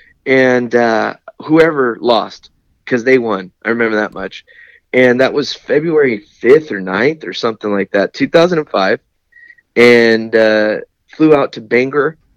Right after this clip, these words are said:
uh, Maine, watched the rest of the game, uh, had a couple beers, then flew out to German-, no, no, no, Ireland, repeated, had a couple more beers,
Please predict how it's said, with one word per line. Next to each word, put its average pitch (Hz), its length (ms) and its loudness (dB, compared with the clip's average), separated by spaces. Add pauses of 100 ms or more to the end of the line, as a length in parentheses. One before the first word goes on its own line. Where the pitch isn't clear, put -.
uh, 101 360 -4
Maine, 110 540 -6 (600)
watched 123 320 -2
the 156 100 2
rest 139 240 2
of 135 60 -12
the 135 80 -4
game, 123 360 -4 (580)
uh, 98 520 -4 (220)
had 131 240 -2
a - 40 -4
couple 151 280 -2
beers, 131 460 -2 (320)
then 110 440 0 (680)
flew 147 260 4
out 117 280 -2
to 110 560 -10 (600)
German-, 160 420 0
no, 101 140 -6
no, 92 120 -6
no, 82 220 -16
Ireland, 123 520 0 (840)
repeated, 117 520 -2 (360)
had 113 240 -4
a 113 40 -8
couple 110 280 -8
more 120 180 -2
beers, 104 340 -8